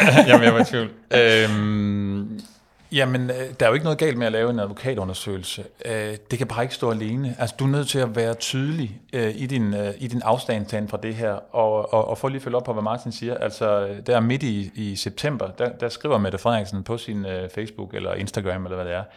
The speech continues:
"Jeg bakker op. Det er vel egentlig ret enkelt."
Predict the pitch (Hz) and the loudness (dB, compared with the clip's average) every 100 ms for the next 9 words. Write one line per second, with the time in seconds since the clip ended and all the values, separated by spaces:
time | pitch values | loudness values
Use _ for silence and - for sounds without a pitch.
0 | - - _ - 101 120 - 104 101 101 | -20 -20 _ -6 2 4 6 4 4 2
1 | 98 104 - - _ _ - 120 110 104 | 2 0 -6 -20 _ _ -8 -4 -2 -4
2 | 104 - - 135 110 85 87 - 95 107 | -8 -8 -2 0 0 -2 -12 -6 0 0
3 | - - - 117 113 98 95 | 0 -16 -10 -6 -6 -8 -20